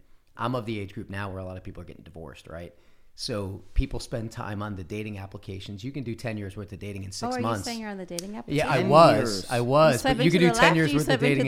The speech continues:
Speaker 2: the
Speaker 1: in six
Speaker 2: right?
Speaker 1: months.
Speaker 2: Yeah.
Speaker 1: I, my thumb started to get, uh, carpal tunnel. Like, it was
Speaker 2: Right.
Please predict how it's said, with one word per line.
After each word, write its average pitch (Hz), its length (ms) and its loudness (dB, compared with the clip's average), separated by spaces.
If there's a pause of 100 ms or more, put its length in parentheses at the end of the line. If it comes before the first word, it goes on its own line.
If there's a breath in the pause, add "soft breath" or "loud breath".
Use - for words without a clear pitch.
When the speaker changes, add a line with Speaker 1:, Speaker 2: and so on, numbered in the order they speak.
Speaker 2:
the 220 60 2
Speaker 1:
in 226 60 4
six - 160 2
Speaker 2:
right? - 80 0
Speaker 1:
months. 127 280 0
Speaker 2:
Yeah. 208 440 -2
Speaker 1:
I, 127 160 0
my 127 200 -4
thumb 127 400 -2
started 101 300 -10
to 101 60 -10
get, 101 180 -8 (180)
uh, 107 200 -8
carpal 117 280 -8
tunnel. 101 360 -10
Like, - 100 -14
it - 20 -10
was - 0 -
Speaker 2:
Right. 233 200 -4